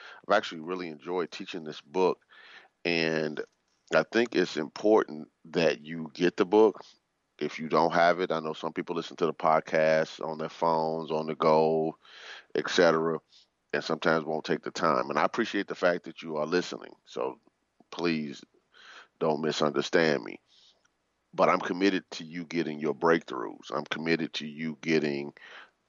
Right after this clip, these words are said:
the greatest opportunities available to you. I'm committed to you making sure that you have the prosperity you desire so you can do the things that you want to do in life. So for me,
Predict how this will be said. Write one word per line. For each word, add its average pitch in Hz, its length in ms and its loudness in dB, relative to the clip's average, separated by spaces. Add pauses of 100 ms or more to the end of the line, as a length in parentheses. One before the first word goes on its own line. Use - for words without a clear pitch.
(100)
the 78 240 2 (140)
greatest 82 440 2
opportunities 73 760 -4
available 71 540 0
to - 160 -14
you. 50 180 -20 (140)
I'm 76 220 0
committed 80 800 2 (680)
to 82 100 -6
you 76 440 -6
making 80 500 0
sure 76 600 4 (120)
that 73 300 4
you 82 480 -2
have 80 360 2
the 78 100 -8
prosperity 80 800 0
you 78 140 -10
desire 76 680 0
so - 180 -12
you 80 160 -14
can 80 120 -18
do 82 140 -12
the 69 220 -14
things 78 580 -6 (380)
that - 200 -10
you 85 300 -6 (460)
want 80 340 0 (100)
to 76 100 -2
do 95 300 4
in 65 120 -2
life. - 460 -2 (600)
So 82 240 2
for 78 160 -2
me, 92 460 2